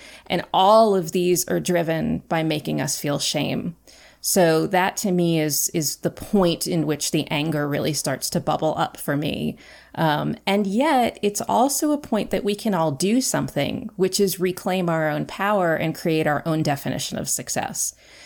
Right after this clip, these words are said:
So if the makeup makes you feel good, if dyeing your hair makes you feel good, if the procedure makes you feel good, go for it.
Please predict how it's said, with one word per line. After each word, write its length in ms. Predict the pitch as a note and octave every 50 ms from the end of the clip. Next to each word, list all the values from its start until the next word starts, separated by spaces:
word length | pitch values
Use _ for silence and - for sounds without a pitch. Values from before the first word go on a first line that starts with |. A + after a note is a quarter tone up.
| - - -
So 680 | - - - - F#3+ F3 E3 E3 E3 D#3 D#3 D#3 D3+ - -
if 260 | - F3+ F3+ F3+ -
the 120 | F#3+ F3
makeup 420 | F3 F3+ G#3+ C4 - C4+ G3 - -
makes 260 | F3 E3 - - -
you 80 | D#3+
feel 260 | D#3+ - E3 D3+ D3 C#3+
good, 280 | - D3+ D3 D3 D3+
if 160 | D3+ C#3+ -
dyeing 320 | - E3 E3 F3+ F#3+ F#3+ F#3
your 100 | F3+ F3
hair 240 | - F#3 E3+ E3 D#3
makes 300 | D3+ D#3 D3+ - - D3
you 60 | D3
feel 240 | - - D3 C#3+ -
good, 280 | D#3 D#3 D3+ D3+ D#3
if 120 | D3 - -
the 80 | -
procedure 540 | - - F3+ - - - G#3 G#3+ G3 G3+ F#3
makes 300 | E3+ D3+ D#3 - - -
you 80 | E3+ D#3+
feel 300 | - - D#3+ D#3 D3+ D3+
good, 340 | D3+ E3 D#3 D3+ C#3+ - - _
go 200 | - C#4 E4 F4+
for 260 | - - - - -
it. 220 | - - - -